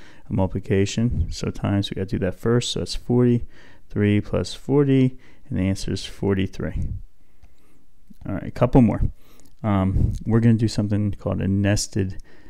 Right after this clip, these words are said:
parenthesis. So it's a parenthesis inside a parenthesis.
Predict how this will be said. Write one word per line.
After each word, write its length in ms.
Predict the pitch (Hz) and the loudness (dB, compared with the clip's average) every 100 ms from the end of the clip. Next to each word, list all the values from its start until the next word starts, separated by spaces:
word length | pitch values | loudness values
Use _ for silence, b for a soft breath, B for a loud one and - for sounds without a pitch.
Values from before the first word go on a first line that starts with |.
| b - - | b -16 -2
parenthesis. 680 | - 104 104 98 - - 101 | 2 2 2 -2 -4 -6 -4
So 240 | 104 95 | -4 -2
it's 140 | 95 | -2
a 60 | 107 | -2
parenthesis 640 | - 117 110 - - 107 98 | 2 2 2 -2 0 0 0
inside 540 | 104 - 101 98 - | -2 -2 0 0 0
a 140 | 101 95 | -2 -2
parenthesis. 800 | - 101 92 104 - 64 - | 0 -2 -2 -4 -6 -6 -8